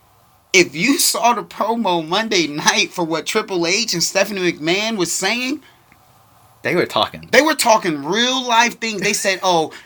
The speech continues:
Speaker 1: Stephanie said, "'Cause we know how you handle losing."
Speaker 2: Mm. Mm.
Speaker 1: Ronda Rousey was on Ellen talking about depression and how she wanted to kill herself.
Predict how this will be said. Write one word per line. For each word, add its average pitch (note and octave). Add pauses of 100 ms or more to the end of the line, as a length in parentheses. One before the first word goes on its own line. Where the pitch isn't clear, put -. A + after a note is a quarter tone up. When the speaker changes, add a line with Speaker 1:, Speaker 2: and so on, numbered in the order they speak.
(140)
Speaker 1:
Stephanie C#4
said, G3
"'Cause E3+
we G#3+
know G3
how E3+
you E3
handle D#3
losing." C3+
Speaker 2:
Mm. F3+ (960)
Mm. G#3
Speaker 1:
Ronda C4+
Rousey A3+
was F#3 (120)
on F3 (360)
Ellen G3
talking F3+
about E3+
depression E3
and C3+
how D#3+
she F#3
wanted F3+
to D3+
kill F#3
herself. D3